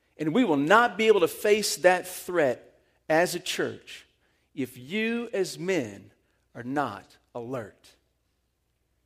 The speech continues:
if you're not paying attention, if you're not being concerned about spiritual things.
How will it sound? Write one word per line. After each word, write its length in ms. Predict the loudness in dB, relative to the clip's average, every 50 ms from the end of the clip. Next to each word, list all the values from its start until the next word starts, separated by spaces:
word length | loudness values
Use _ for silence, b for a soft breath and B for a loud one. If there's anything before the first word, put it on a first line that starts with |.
| _ _ -10
if 140 | -6 -2
you're 60 | 0 0
not 200 | 0 -2 -4 -8
paying 340 | -4 -2 0 0 0 0
attention, 480 | -4 -6 -8 -10 -12 -12 -12 -14 -16 -18 _ _ _ _ _ _ _ _ _ _ _ _ _ _ _ _ _ _ _ _ _ _ _ _ _ _ _ _ _ _ _ _ _ _ _ _ _ _ _ _ _ _ _ _ _ _ _ _ _ _ _ _ _ _ -12
if 120 | -10 -4 0
you're 140 | 0 0
not 100 | 2 4
being 300 | 4 6 6 6 4 2
concerned 800 | 0 -4 -4 -2 -2 -2 0 0 2 4 4 4 4 2 2 -2
about 260 | -4 -4 -8 -10 -8
spiritual 600 | -8 -8 -8 -4 2 4 4 4 4 2 -4 -6 -8
things. 800 | -8 -6 -6 -6 -6 -8 -12 -16 _ _ _ -20 -20 -20 _